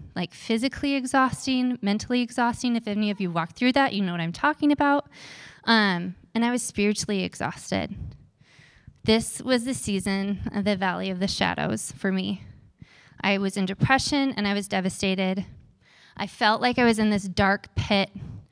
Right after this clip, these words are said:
that had no light and was very disorienting. And in that pit, God came near,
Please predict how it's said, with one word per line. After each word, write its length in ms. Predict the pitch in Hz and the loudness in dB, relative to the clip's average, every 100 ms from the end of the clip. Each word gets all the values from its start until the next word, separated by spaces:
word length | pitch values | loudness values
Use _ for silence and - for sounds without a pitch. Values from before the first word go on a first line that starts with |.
| - - - - | -20 -20 -14 2
that 260 | 208 - | 2 4
had 220 | 185 208 196 | 2 2 4
no 300 | 214 220 226 | 6 6 6
light 380 | 202 185 185 - - - _ _ _ - | 4 4 0 -6 -18 -20 _ _ _ 0
and 80 | |
was 160 | 214 202 | 0 0
very 340 | 202 220 220 214 | 4 6 6 4
disorienting. 880 | 208 202 190 180 180 190 185 185 185 - - _ _ _ _ _ - | 0 0 0 0 -2 -2 -2 -2 -6 -16 -20 _ _ _ _ _ -4
And 180 | 233 233 | -2 2
in 160 | 247 262 | 2 4
that 260 | 285 - | 2 -2
pit, 340 | - 214 220 - - - | -2 0 0 -4 -12 -4
God 260 | 220 202 226 | 4 4 4
came 300 | - 262 233 | 2 4 6
near, 360 | 190 190 220 | 6 4 2